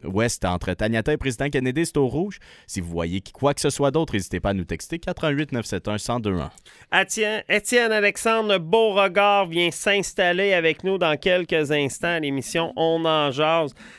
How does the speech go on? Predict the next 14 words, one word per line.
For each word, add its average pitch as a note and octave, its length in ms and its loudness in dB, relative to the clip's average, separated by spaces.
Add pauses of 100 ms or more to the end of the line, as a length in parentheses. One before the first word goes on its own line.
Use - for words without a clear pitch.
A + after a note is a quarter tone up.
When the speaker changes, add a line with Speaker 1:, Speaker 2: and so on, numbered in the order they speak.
(640)
Speaker 2:
Écoute F#3 380 2
bien F#3 220 4
ça, G#3 180 0
Mathias, F3 480 0
il D#3 120 -2
vient D#3+ 180 0
de E3 40 0
m'envoyer D3+ 680 0
un C#3 180 2
breaking D#3 680 0
news. D#3+ 340 0 (160)
La D#3 320 4
Primo A3+ 800 2
Mobile, F#3+ 920 2